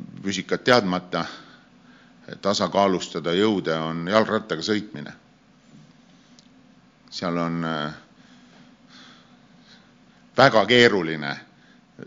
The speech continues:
algoritm oleks vaja teha, et, äh, jalgrattaga sõita. Täna osatakse robotit panna kõndima ja tõenäoliselt ka jalgrattaga sõitma.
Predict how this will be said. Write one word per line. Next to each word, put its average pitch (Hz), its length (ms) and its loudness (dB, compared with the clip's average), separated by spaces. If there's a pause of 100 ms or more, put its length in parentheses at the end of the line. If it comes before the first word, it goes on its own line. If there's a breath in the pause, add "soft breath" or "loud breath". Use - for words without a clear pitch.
algoritm 95 640 2
oleks 92 240 -2
vaja 101 260 2
teha, 98 260 -2 (420 loud breath)
et, 98 300 -4
äh, 85 200 2
jalgrattaga 98 500 2
sõita. 107 300 -2
Täna 101 280 0
osatakse 104 560 -6
robotit 98 460 -2
panna 90 220 -4
kõndima 87 540 -4
ja 80 80 -8
tõenäoliselt 92 480 -6
ka 98 60 -2
jalgrattaga 98 420 -2
sõitma. 117 340 -6